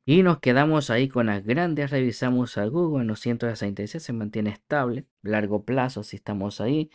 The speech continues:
También tenemos a Amazon, largo plazo. En Apple estamos esperando mejores oportunidades. En Mitas, no sé si te gusta esa veinte,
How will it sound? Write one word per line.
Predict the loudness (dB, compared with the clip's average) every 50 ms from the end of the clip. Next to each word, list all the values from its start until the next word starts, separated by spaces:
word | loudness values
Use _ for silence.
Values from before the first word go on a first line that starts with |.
| _ _ _ -20 _ _ _
También | -2 0 0 0 0
tenemos | 0 -2 0 0 0 2 2 2 0 0 -2 -4 -8 -10 -8
a | -6 -4 -2 0 0
Amazon, | 0 0 0 -2 -4 -6 -6 -4 -2
largo | -2 -2 -4 -4 -6
plazo. | -4 -2 -2 -2 -2 -2 -4 -8 -6 -2
En | -2 0 2 2
Apple | 0 0 0 -2
estamos | -4 -2 0 0 -2
esperando | -2 -2 -4 -4 -4 -4
mejores | -4 -4 -4 -2 -2 -2 -4
oportunidades. | -4 -6 -6 -8 -6 -4 -4 -4 -2 -2 -4 -4 -6 -8 -12 _ _ -20 -20 -20 -20 -20 _ _ 2
En | 4 6 6 6
Mitas, | 6 4 2 0 -4 -6 -6 -8 -6 -2
no | -2 0 0
sé | 0 0 -2
si | -2 -2
te | -2 0
gusta | 0 0 0 -2 -4 -8 -10
esa | -8 -6 -6 -4 0
veinte, | 0 2 2 2 0 -2 -4 -8 -10 -10